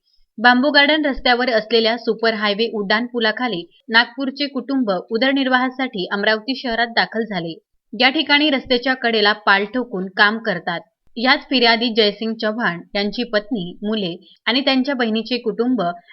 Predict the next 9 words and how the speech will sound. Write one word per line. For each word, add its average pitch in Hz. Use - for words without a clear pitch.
पाल 254
ठोकून 277
वास्तव्याला 208
आहे. 170
तेवीस 262
ऑगस्टच्या 240
दिवशी 233
फिर्यादी 247
पुलाखाली 233